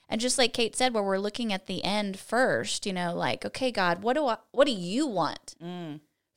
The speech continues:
Speaker 1: for these next twenty-six days, thirty-one days?"
Speaker 2: Yeah.
Speaker 1: I mean, I'll just be honest. I did not ask him.
Speaker 2: No, I did not.
Speaker 1: I just was like, "Okay, well, here's what we normally do.
Speaker 2: Right.
Speaker 1: And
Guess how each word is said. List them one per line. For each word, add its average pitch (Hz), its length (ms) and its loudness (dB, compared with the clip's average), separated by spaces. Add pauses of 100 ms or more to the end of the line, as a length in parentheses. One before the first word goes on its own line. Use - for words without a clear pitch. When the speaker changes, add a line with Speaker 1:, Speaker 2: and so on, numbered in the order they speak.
Speaker 1:
for 214 120 0
these 196 280 -2
next 185 420 0
twenty-six 180 600 -4
days, 160 340 0
thirty-one 170 580 -2
days?" - 480 -6
Speaker 2:
Yeah. 170 300 -6
Speaker 1:
I 180 100 2
mean, 185 200 0
I'll 214 160 2
just 220 200 -2
be 170 100 -6
honest. 180 340 -2
I 175 80 2
did 247 200 -2
not 175 180 -2
ask 160 320 -4
him. 208 300 -6
Speaker 2:
No, 180 220 -8
I 175 120 -6
did 175 120 -10
not. 175 260 -10 (800)
Speaker 1:
I 202 80 -4
just 196 220 -4
was 190 100 -8
like, 175 160 -4
"Okay, 403 260 -4
well, 277 200 2 (300)
here's 247 140 0
what 240 100 2
we 269 60 4
normally 269 280 4
do. 262 420 6
Speaker 2:
Right. 226 260 8
Speaker 1:
And 190 180 -6